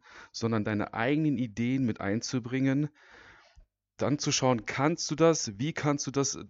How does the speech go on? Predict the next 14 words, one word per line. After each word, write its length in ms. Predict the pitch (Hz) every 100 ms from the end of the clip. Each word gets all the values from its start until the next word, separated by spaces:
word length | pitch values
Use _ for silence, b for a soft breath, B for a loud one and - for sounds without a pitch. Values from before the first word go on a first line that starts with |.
| -
erfüllen 640 | 127 - 147 143 143 147 - B B B B
und 240 | - 127
möchtest 440 | 131 156 - 175 -
du 40 |
das 200 | 123 110
auch 160 | 98 -
erfüllen? 540 | 87 - 85 78 71 - _ _ _ b b b
Was 180 | 110 -
sind 180 | 127 123
deine 260 | 135 170
Interessen 500 | 151 147 123 117 113
in 60 | 104
der 80 | 101
Beziehung? 600 | 98 - 98 85 80